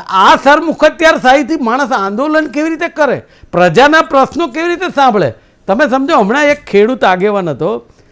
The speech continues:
એમના પ્રવક્તા હતા, નામ ભૂલી ગયો, એ ત્યાં, અ, ડિબેટમાં હતા. હવે ખેડૂત આગેવાન ભગવાનની સોગંદ ખાઈને બોલતો હતો, કોઈ રસિકભાઈ કરીને, "તમે કે આ બધી છે ને કે કોંગ્રેસવાળા લાગો છો કે", બોલો.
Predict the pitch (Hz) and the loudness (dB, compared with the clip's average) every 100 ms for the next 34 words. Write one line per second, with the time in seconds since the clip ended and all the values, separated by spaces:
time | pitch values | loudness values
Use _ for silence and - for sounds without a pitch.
0 | _ _ _ - 185 220 214 165 175 196 | _ _ _ -10 -4 -4 -4 -2 -2 -4
1 | - 190 175 170 156 160 143 180 156 175 | -2 0 0 -4 -2 -4 -4 -6 -6 -10
2 | 196 _ - 233 277 302 247 539 480 - | -12 _ -10 -4 2 4 4 2 -10 0
3 | 254 262 240 - - - - 160 160 180 | 2 4 2 -4 -18 -10 -4 -2 0 0
4 | 247 285 220 185 131 156 - _ _ _ | 2 2 0 -2 -4 -10 -14 _ _ _
5 | 202 320 - 214 233 285 269 240 262 269 | -2 -2 0 2 2 4 2 2 2 2
6 | 277 254 - _ _ _ _ _ - 135 | 0 -2 -10 _ _ _ _ _ -6 0
7 | 175 285 349 302 262 262 294 208 240 247 | 2 4 2 2 0 0 -4 0 -2 2
8 | 214 208 247 240 220 185 202 175 147 214 | 0 0 -2 -2 -4 -4 -4 -4 -6 -8
9 | 170 185 180 165 156 - _ _ _ _ | -6 -6 -4 -6 -6 -14 _ _ _ _
10 | _ _ _ _ 220 320 320 339 339 339 | _ _ _ _ 0 2 4 4 4 4
11 | 285 311 330 330 392 339 339 277 262 302 | 4 6 4 4 4 4 2 4 6 6
12 | 320 320 277 311 311 302 302 294 254 220 | 6 6 8 6 6 6 6 6 6 4
13 | 151 107 101 _ - 139 110 | 2 -4 -10 _ -12 -12 -12